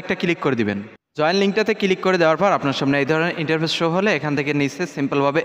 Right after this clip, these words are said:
এই যে স্টার্ট, এখানে ক্লিক করে দিবেন। স্টার্টে ক্লিক করে দিলে আপনার সামনে এই ধরনের ইন্টারফেস শো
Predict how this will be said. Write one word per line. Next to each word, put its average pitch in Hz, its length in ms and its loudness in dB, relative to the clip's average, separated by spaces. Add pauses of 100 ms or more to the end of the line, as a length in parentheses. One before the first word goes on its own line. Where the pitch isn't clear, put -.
এই 127 100 2
যে 135 60 -2 (180)
স্টার্ট, 196 280 -4
এখানে 131 260 0
ক্লিক 127 240 0
করে 127 140 0
দিবেন। 165 160 0 (600)
স্টার্টে 214 320 -2
ক্লিক 190 240 2
করে 185 180 2
দিলে 185 160 4 (180)
আপনার 135 240 -2
সামনে 156 180 0 (120)
এই 131 80 2
ধরনের 143 300 0
ইন্টারফেস 143 360 0
শো 165 60 2